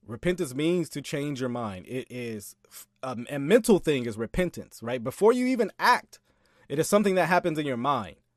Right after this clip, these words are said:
The fruit of repentance is a changed lifestyle. So I wanna make that clear because most people actually, um, conflate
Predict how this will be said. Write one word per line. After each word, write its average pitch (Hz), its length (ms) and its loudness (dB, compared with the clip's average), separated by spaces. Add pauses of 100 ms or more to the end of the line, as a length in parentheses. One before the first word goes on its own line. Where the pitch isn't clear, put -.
(640)
The 147 120 0
fruit 370 440 4
of 180 200 2
repentance 160 580 2
is 147 140 -4
a 123 80 -4
changed 120 440 -6
lifestyle. 131 520 -2
So 135 120 -4
I 160 100 8
wanna 214 180 2
make 208 160 0
that 180 160 2
clear 180 180 0
because 143 300 -4
most 202 280 -2
people 185 340 -4
actually, 127 640 -6 (480)
um, 92 500 -12 (1080)
conflate 170 760 -2